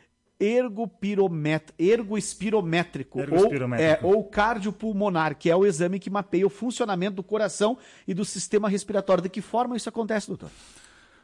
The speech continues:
Speaker 2: É um teste bem semelhante ao, ao ergométrico. Ele é realizado na esteira,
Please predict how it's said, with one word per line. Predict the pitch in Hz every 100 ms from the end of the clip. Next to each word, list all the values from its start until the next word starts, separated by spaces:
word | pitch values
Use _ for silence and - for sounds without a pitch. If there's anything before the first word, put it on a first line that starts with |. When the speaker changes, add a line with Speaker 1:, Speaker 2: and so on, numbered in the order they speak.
| -
Speaker 2:
É | 143 131 147
um |
teste | 151 185 185
bem | 160 196
semelhante | 208 185 160 160 165 160
ao, | 156 156
ao | 147 151
ergométrico. | 151 151 127 127 -
Ele | 120
é | 117
realizado | 123 127 113 123 120
na | 123
esteira, | - 135 160